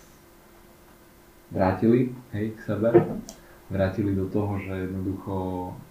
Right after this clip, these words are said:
boli sme príliš v slovách a v opisoch. A teraz napríklad vidím spätne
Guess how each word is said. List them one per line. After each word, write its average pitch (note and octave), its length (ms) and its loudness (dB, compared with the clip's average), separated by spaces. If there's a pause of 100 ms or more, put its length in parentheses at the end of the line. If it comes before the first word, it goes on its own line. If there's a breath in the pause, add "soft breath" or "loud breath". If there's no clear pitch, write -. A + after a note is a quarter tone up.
(140)
boli G2 240 -4
sme F#2+ 220 -4
príliš G2 340 0
v - 80 -16
slovách G#2 320 2
a F2 60 -4
v G2 100 -4
opisoch. A#2+ 480 0 (640 loud breath)
A G2 80 -8
teraz G2 320 -2
napríklad G2 480 -2
vidím G2 240 2
spätne A#2 720 -2